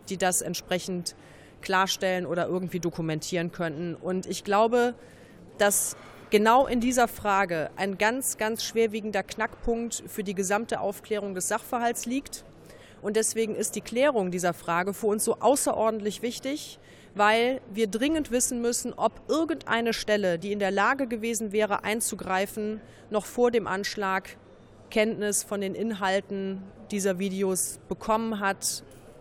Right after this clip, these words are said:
um diesen Anschlag möglicherweise zu verhindern. Und dass das hier so verunklart wird, es ist ein unmöglicher Vorgang und es erscheint mir, belegen kann ich es nicht, es erscheint mir herbeikonstruiert. Und deswegen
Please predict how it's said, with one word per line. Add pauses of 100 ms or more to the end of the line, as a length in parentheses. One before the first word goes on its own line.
(140)
um
diesen
Anschlag
möglicherweise
zu
verhindern. (380)
Und
dass
das
hier
so
verunklart
wird,
es
ist
ein
unmöglicher
Vorgang
und
es
erscheint
mir, (300)
belegen
kann
ich
es
nicht,
es
erscheint
mir
herbeikonstruiert. (460)
Und
deswegen